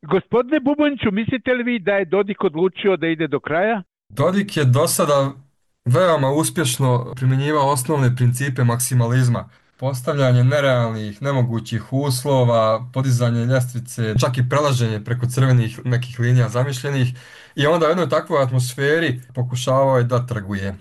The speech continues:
Speaker 2: za sebe najviše, naravno, za svoje interese. To je Dodik godinama radio, uspijevalo mu je. Do sada se to zasnivalo uglavnom na političkom aspektu,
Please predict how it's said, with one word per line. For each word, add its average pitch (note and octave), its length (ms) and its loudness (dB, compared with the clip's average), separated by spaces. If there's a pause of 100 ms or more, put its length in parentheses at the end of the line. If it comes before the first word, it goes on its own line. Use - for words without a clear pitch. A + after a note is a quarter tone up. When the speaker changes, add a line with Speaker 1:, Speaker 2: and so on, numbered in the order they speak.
Speaker 2:
za A2+ 180 0
sebe G#2+ 260 -4
najviše, A2 480 0
naravno, A#2+ 520 2
za G#2 120 -8
svoje A2+ 280 -2
interese. C3 460 0 (240)
To D3 80 0
je C#3+ 60 2
Dodik D#3+ 200 2
godinama B2 420 2
radio, D3+ 400 2
uspijevalo B2+ 560 0
mu G2 120 -8
je. G2 60 -10 (300)
Do B2+ 180 4
sada G#3+ 200 0
se G3+ 160 -6
to G#3 140 0
zasnivalo F3 540 0
uglavnom F3 360 0
na C3 180 -2
političkom C#3+ 640 -2
aspektu, G2+ 520 -4